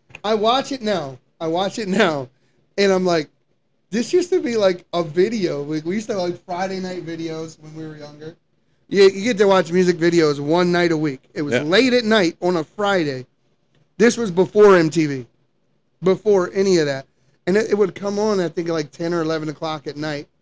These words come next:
Speaker 2: Dude, that, that must have been a Baltimore thing, dude,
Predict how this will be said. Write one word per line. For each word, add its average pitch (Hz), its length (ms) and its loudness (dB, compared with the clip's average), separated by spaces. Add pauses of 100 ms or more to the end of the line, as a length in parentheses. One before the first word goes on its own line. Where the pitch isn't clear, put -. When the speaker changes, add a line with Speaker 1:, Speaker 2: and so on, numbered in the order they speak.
(840)
Speaker 2:
Dude, 104 140 -2
that, 117 260 -2
that 117 140 -6
must 113 140 -8
have 101 80 -14
been 90 100 -8
a - 20 -12
Baltimore 85 480 -8
thing, 80 240 -18
dude, 85 160 -12